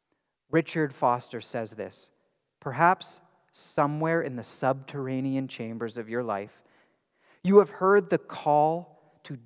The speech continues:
deeper, fuller living. You have become weary of frothy experiences and shadow teaching. Every now and then you have caught glimpses,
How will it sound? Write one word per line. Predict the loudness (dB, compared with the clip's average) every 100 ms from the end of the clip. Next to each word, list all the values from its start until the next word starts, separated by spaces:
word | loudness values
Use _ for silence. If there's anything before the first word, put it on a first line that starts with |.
| -10
deeper, | -10 -8 -2 0 0 -8 _ _ _ -20 -4
fuller | -4 0 0 0 -6 _ _ -18
living. | -12 -10 -12 -16 _ _ _ _ _ _ _ _ 6
You |
have | 6
become | 6 -2 -2 -2 6
weary | 8 10 8
of | 6
frothy | 2 -14 4 8 8 6 0 -4
experiences | -4 -10 -6 -4 -2 -4 -8 -14 -16
and | -16 -16
shadow | -14 -4 0 2 0 -4
teaching. | -8 -14 -16 -16 -16 -18 _ _ _ _ _ _ _ _ _ _ _ _
Every | 2 4 2
now | 2 2
and | 0 0
then | 0 2
you | 0
have | -2 -4
caught | -12 -6 -6 -6
glimpses, | -10 -2 -2 -2 -10 -12 -14 -16 -20